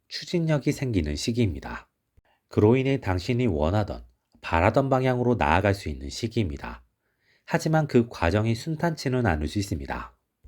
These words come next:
당신이 해야 하는 것이 많고 책임져야 할 일도 많으며 처음 경험하는 것들로 인해 어려움도 많은 시기가 되겠습니다. 그로 인해 많은 흔들림이나 유혹에 약해질 수 있는 시기이기도 합니다.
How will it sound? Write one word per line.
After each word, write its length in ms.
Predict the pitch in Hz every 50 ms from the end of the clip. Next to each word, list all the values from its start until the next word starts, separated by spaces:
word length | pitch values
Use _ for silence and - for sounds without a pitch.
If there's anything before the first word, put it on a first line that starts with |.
| - _ _
당신이 520 | - - 98 95 92 - - 143 139 147 143
해야 300 | 117 - 180 175 165 160
하는 220 | 160 151 151 143
것이 200 | 143 135 - 147
많고 540 | 135 113 76 73 - - 131 123 92 - - _ _
책임져야 640 | - - - 151 - 175 170 160 - 165 156 151
할 220 | 147 143 147 135 131
일도 260 | 135 127 120 127 127
많으며 540 | 110 78 69 76 85 107 95 71 60 - _ _ _ _ _ _
처음 420 | - - - 180 175 180 180 180
경험하는 540 | 160 - 90 87 90 110 117 127 123 120 123
것들로 380 | 120 120 117 117 120 117 117 107
인해 360 | 80 67 78 107 117 - - _ _ _ _ _
어려움도 540 | - 80 82 85 104 123 139 139 135 139 135
많은 360 | 110 80 69 73 78 101 110
시기가 440 | 110 - 120 101 85 76 71 78 80
되겠습니다. 640 | - 104 95 95 - 78 69 65 - 62 - - _ _ _ _ _ _ _ _ _ _ _ _ _ _ _ _
그로 240 | - - 95 95 101
인해 360 | 92 73 80 104 113 92 - _ _ _ _ _
많은 360 | - 87 85 95 110 123 131
흔들림이나 760 | 123 - - 165 160 170 165 156 135 95 80 73 - 60 - - _ _ _ _ _ _ _ -
유혹에 440 | 98 95 101 117 127 123 139 135 123
약해질 420 | 87 71 - - - 143 131 139 135
수 120 | - 135
있는 220 | 123 110 110 117
시기이기도 580 | 113 117 - 113 104 98 80 69 71 76 76 -
합니다. 520 | 92 98 87 - - - - - - _